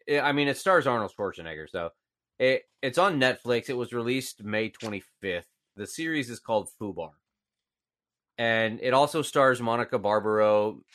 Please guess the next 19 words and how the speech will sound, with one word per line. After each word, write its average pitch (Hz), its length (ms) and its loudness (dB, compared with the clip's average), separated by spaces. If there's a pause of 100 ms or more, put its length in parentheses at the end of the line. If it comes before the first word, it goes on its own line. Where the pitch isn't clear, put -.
(120)
M-, - 100 -16
uh, 95 240 -4
Milan 98 480 -4
Carter, 101 420 -2
Gabriel 98 540 -4
Luna, 101 520 -4 (580)
Fortune 117 480 -2
Feimster, 107 720 -2 (260)
Feimster? 117 440 -8 (640)
Feimster? 113 400 -12 (800)
Travis 120 320 2
Van 110 280 0
Winkle, 113 580 -2 (680)
Fabiana 110 680 0
Udenio, 110 1120 -4 (840)
uh, 90 220 -10
Barbara 104 480 0
Eve 110 320 -8 (120)
Harris, 113 600 0